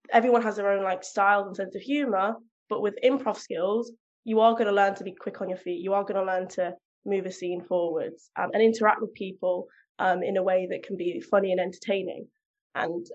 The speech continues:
um, it's really helped with, um, things like hecklers. <laughs> Uh, someone who's, um, this is an audio podcast, um, so you won't be able to tell this. As someone who's a five-foot-two Asian woman, um, on stage all on her own,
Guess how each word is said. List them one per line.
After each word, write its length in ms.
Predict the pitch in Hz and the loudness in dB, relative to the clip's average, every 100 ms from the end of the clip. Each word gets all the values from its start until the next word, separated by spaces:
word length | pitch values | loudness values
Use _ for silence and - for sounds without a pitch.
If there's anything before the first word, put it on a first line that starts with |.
| - | -10
um, 200 | - 180 | -8 -8
it's 140 | - 214 | -10 -4
really 160 | 202 | -4
helped 340 | 208 208 - - | 0 0 -2 -6
with, 140 | 196 185 _ _ | -8 -8 _ _
um, 340 | - - 185 180 _ | -6 -6 -8 -14 _
things 200 | 196 196 | -8 -6
like 200 | 190 185 | -4 -6
hecklers. 560 | - 202 - 196 190 - | -4 -4 -4 -8 -10 0
<laughs> 640 | 285 - 392 359 330 320 320 - - - - | 4 6 8 10 10 8 8 -4 -8 -8 2
Uh, 180 | 208 214 | 4 4
someone 340 | 262 285 277 | 6 8 10
who's, 320 | 277 254 240 233 | 10 6 4 6
um, 340 | 214 214 208 - _ _ _ | 6 6 0 -6 _ _ _
this 100 | 233 | -4
is 80 | 240 | 6
an 80 | 247 | 10
audio 240 | 302 247 | 10 8
podcast, 560 | - 196 - 196 226 - - | 4 2 4 4 2 -4 0
um, 240 | 202 202 196 | 2 2 2
so 40 | 220 | 6
you 40 | |
won't 120 | 240 | 8
be 40 | 233 | 6
able 80 | 196 | 0
to 80 | - | 4
tell 180 | 254 | 4
this. 240 | 226 175 277 | 6 0 -4
As 100 | - | 0
someone 180 | 269 269 | 4 6
who's 80 | |
a 100 | 233 - | 4 4
five-foot-two 720 | 262 269 247 240 240 - 220 | 6 6 6 0 0 2 4
Asian 340 | 233 233 208 | 6 4 0
woman, 320 | 185 170 180 214 _ _ _ - | -2 0 -4 -6 _ _ _ 4
um, 260 | 196 196 | 6 6
on 200 | - 220 | 6 4
stage 480 | 214 - 226 214 190 190 | 4 4 6 6 4 -2
all 180 | - 208 | 2 6
on 80 | 202 | 8
her 180 | 202 208 | 8 8
own, 320 | 170 156 214 | 6 2 -4